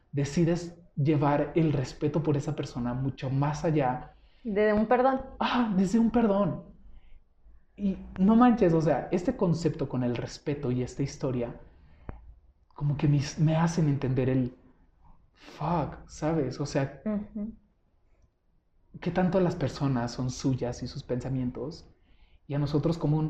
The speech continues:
Speaker 1: nos corresponde relacionarnos con eso, y qué tanto es el respeto, ¿sabes?
Speaker 2: Sí, creo que el respeto no va de la mano del
Speaker 1: Mm.
Speaker 2: merecimiento, o sea,
Speaker 1: No.
Speaker 2: son totalmente diferentes. El
Speaker 1: Claro.
Speaker 2: respeto se aplica a todo, y creo que ahí viene el error, que posiblemente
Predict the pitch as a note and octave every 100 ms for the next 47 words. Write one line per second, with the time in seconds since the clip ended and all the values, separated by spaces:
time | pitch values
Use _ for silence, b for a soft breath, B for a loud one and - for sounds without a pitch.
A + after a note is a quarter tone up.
0 | - C#3+ C3 - B2 - - C#3+ E3 C3
1 | B2 A#2+ - A#2+ A#2+ B2+ - B2+ A#2+ -
2 | A#2+ - - C#3+ C#3+ C#3+ C#3 - - C#3+
3 | B2+ - - - C3+ - A#2+ A2+ - -
4 | - D3+ D#3 - - B3+ A#3+ - G#3+ B3
5 | A#3+ A#3 G#3 G3+ A#3+ A#3+ G#3 - G3+ G#3+
6 | A3 A3 G#3+ A#3+ B3 G#3 G3+ G3+ G3 A3
7 | C4 - F#3 G3 F#3 F#3 D#3 G3+ G3+ A3
8 | G#3+ F3 E3+ D3+ F#3 F#3 G#3+ G#3+ - B
9 | B - G#3+ A3 G#3+ A3 A3 G#3+ G3+ E3+
10 | E3+ E3+ - C3+ C3 D3 F3 A#3+ A3+ F#3+
11 | F#3+ G#3 - A#3 A#3 B - G#3+ C#4 D4
12 | E4 D#4+ C4+ C#4+ D4 C#4+ C4 C#4 C#4 -
13 | - - - - G#3 G#3 G#3+ A3+ A#3+ B3
14 | B3+ B3 B3 A#3+ A#3 A#3 A3 G#3 F#3+ F3+
15 | F3 F3+ -